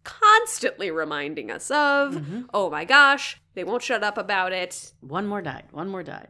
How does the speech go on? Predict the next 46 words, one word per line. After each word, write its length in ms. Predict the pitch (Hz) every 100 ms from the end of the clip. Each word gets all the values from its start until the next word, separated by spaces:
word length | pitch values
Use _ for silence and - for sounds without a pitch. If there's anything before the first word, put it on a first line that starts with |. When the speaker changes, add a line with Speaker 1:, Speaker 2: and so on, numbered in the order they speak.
| -
Speaker 2:
One 100 | 294
Speaker 1:
Yeah, 100 | 339
Speaker 2:
more 60 | -
died. 120 | - -
Speaker 1:
we 140 | 277
counted 340 | 294 339 320 269
by 140 | 294
ones. 520 | 269 294 277 170 151
Speaker 2:
Yes. 460 | 143 135 - - - _ -
Speaker 1:
Uh, 140 | 214
we'll 140 | 254 262
get 140 | 269
into 200 | 180 -
that 180 | 147 110
later, 200 | 123 170
'cause 140 | 262
I 60 | 240
Speaker 2:
Yeah. 60 | 247
Speaker 1:
do 120 | 233
wanna 160 | 202 175
talk 220 | 180 175
about 200 | 147 117
Speaker 2:
I 80 | 190
wanna 180 | 202 175
Speaker 1:
that, 60 |
Speaker 2:
talk 140 | 180 156
Speaker 1:
too. 40 |
Speaker 2:
about 160 | 143 143
that, 180 | 139
too. 300 | - 151 123 127 _
Speaker 1:
So 340 | - - 285 277
that 280 | 285 302 -
sounds 340 | 254 262 302
very 220 | 262 302
scary. 600 | 311 440 262 147 175 - _
So 220 | - 247
let's 240 | 233 - -
talk 200 | 226 233
about 180 | 220
what 240 | - 196 -
the, 340 | 190 185 180 185
kinda, 300 | 196 180 165
the 120 | 180
prognosis 880 | - 233 220 247 262 240 - 160 -
is. 420 | 147 123 143 -
Speaker 2:
Yes. 420 | - 143 - -